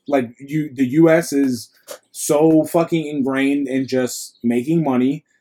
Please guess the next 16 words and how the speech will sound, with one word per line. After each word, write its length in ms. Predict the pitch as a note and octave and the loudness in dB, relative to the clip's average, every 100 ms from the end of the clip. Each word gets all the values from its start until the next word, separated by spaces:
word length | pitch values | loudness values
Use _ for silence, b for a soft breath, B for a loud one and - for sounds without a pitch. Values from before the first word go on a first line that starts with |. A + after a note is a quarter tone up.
| _ | _
and 200 | - B2+ | 0 2
then 240 | C3+ C3+ B2 | 2 2 2
you 140 | C3 | 2
have 180 | C3 A#2+ | -2 -4
people 280 | D#3 D3+ C3+ | -4 -2 0
that 140 | B2+ | 2
are 80 | B2 | 2
like, 220 | A#2 A2+ F3 | 2 0 2
"Hey, 240 | F3 A#2+ | 2 2
Con 280 | - C#3+ D3 | 0 -2 0
Ed 140 | D3 | 0
is 120 | C#3 B2 | 0 0
the 100 | A#2 | 0
only 280 | C3+ D#3+ | 0 0
way," 420 | D3 A#2+ A#2 C#3+ - | 2 2 2 -2 -4
and 540 | B2 A#2+ A#2 A2 G#2 | -2 0 2 0 -4